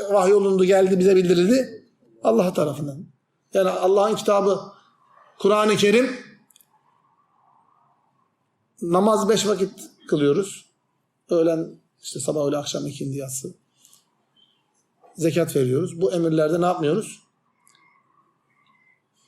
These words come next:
Tevhile kaçmıyoruz. Birileri kaçmış. Namazdan maksat şu demiş, haçtan maksat şu demiş. Değil mi?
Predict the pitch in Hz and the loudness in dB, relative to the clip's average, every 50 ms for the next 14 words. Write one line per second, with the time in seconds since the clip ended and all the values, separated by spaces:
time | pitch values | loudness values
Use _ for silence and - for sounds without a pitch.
0 | _ _ _ _ _ _ _ _ _ _ _ _ _ - 185 185 180 190 202 202 | _ _ _ _ _ _ _ _ _ _ _ _ _ -2 0 2 2 2 0 0
1 | - 208 196 - - 156 139 127 131 - - - - - _ _ _ _ _ _ | 0 -2 -2 -2 -4 -4 -4 -4 -6 -8 -10 -14 -16 -18 _ _ _ _ _ _
2 | _ _ _ _ _ _ _ _ _ _ _ _ - 165 156 156 160 170 - 175 | _ _ _ _ _ _ _ _ _ _ _ _ -2 -2 0 0 0 0 0 0
3 | 175 - - 185 151 127 160 165 170 175 185 175 170 175 180 175 170 165 151 - | -2 -2 -2 -4 -4 -2 -2 0 2 2 2 2 2 0 0 2 2 0 0 0
4 | - 180 175 - - 170 156 151 151 151 151 - - 165 160 135 131 175 170 160 | -2 -4 -2 -2 -2 0 0 0 -2 -2 -6 -6 -4 -4 -4 -4 -4 -6 -4 -2
5 | 160 156 156 - 170 156 - - 156 156 151 147 147 143 143 - - _ _ _ | -2 -2 -2 -4 -4 -4 -4 -4 -4 -2 -2 -2 -4 -6 -8 -14 -20 _ _ _
6 | - 220 220 196 151 | -4 -2 -2 -2 -2